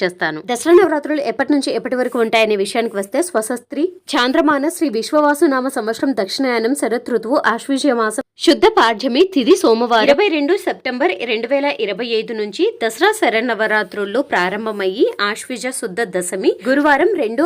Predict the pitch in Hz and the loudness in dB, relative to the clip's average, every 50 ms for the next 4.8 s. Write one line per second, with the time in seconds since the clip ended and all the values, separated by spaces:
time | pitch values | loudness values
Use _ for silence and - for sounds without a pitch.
0 | - - 233 - - 285 233 240 302 - 294 226 226 220 240 247 262 - - 226 | 2 2 0 2 2 0 2 4 2 2 2 2 0 2 2 2 0 0 0 0
1 | 214 202 226 233 226 220 214 220 220 214 220 202 - 185 - 220 - - 208 226 | 0 2 2 2 2 2 2 0 -2 0 -2 -2 -2 0 0 2 2 2 0 0
2 | 233 - - 208 180 180 165 143 - 180 190 226 - 311 302 339 381 403 339 269 | -4 -2 -2 -2 -2 -2 -2 -4 -6 -6 -8 -6 -4 -2 2 4 4 4 4 2
3 | 277 277 262 254 - 240 247 240 262 381 - - 254 240 240 - 294 294 254 233 | -2 -4 -4 -6 -6 -8 -8 -2 -2 -2 -2 -2 -4 -4 -2 -2 -2 0 0 0
4 | 233 - 277 262 262 - 240 226 220 285 320 311 247 247 254 403 | 0 0 -4 -4 -2 -2 -2 0 0 2 2 0 0 -2 -4 -4